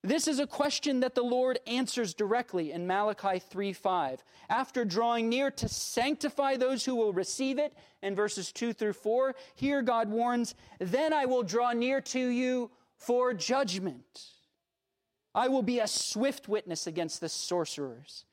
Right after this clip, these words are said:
against the adulterers, against those who swear falsely." So yes, against black magic, against sexual immorality, against perjury, but also, he continues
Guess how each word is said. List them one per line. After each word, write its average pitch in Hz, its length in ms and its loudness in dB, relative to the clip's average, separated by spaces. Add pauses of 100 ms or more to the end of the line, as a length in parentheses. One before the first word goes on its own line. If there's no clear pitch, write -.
(260)
against 208 380 0
the 208 120 0
adulterers, 180 840 -2 (260)
against 208 340 -2
those 226 300 0
who 226 140 -4
swear 214 340 0
falsely." 190 560 -2
So 202 220 -2
yes, 220 420 -2
against 208 360 -2
black 208 280 -2
magic, 196 540 -4 (280)
against 196 360 -2
sexual 202 380 -2
immorality, 190 680 -2 (160)
against 196 460 -2
perjury, 220 720 0 (200)
but 226 160 2
also, 226 640 2
he 233 140 0
continues 220 840 -2